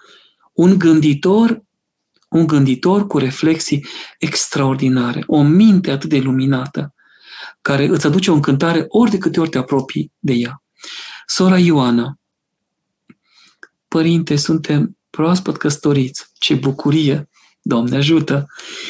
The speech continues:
Lucrăm în I T la Cluj și ne-am dorit să păstrăm în apartamentul nostru, într-o candelă, lumina adusă de părintele paroh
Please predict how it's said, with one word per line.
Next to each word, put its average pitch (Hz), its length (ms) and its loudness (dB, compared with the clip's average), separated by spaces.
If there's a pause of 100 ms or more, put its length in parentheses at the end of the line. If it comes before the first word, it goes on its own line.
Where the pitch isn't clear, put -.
(180)
Lucrăm 196 600 2
în 160 220 0 (160)
I 180 120 2
T 180 200 -2
la 156 180 -2
Cluj 139 400 -2 (460)
și - 140 -2
ne-am 165 200 4
dorit 196 220 4
să 190 140 -2
păstrăm 185 720 0
în 147 160 0
apartamentul 139 800 0
nostru, 156 320 -2
într-o - 240 -2
candelă, 170 560 0 (500)
lumina 165 680 4
adusă 160 460 -2
de 147 160 -2
părintele 147 500 0
paroh 147 360 -2